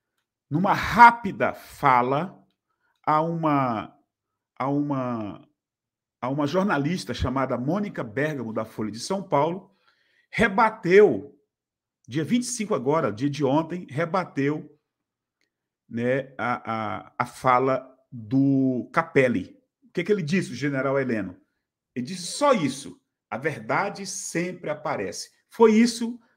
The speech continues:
que o Augusto Heleno falou. Aí,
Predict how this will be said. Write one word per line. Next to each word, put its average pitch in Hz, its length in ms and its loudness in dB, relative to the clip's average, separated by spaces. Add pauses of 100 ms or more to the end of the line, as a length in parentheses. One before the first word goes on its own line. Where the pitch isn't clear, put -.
(120)
que 190 100 -6
o 196 120 2
Augusto 175 520 -4
Heleno 147 420 0
falou. 143 560 -4 (560)
Aí, 302 640 4